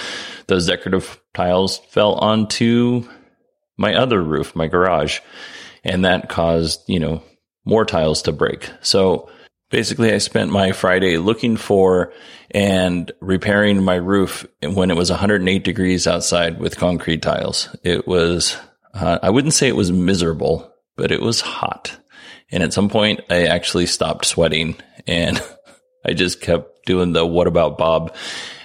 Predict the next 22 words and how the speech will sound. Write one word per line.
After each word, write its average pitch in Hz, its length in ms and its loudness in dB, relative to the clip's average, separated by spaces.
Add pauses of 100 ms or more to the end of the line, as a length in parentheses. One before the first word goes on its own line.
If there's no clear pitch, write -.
baby 90 420 2
steps. - 440 0
I - 20 -4
was 85 80 -4
like, 82 120 -4
"Gotta 80 200 -2
get 85 140 -4
this 95 160 0
done. 98 340 2 (420)
Baby 90 260 2
steps. - 420 -2
We're 82 80 -2
not 82 140 0
gonna 87 120 -2
make 87 220 0
big 98 220 0
movements. 107 500 2
We're 87 120 2
up - 140 -4
on 82 120 2
a 78 60 2
roof. 98 520 0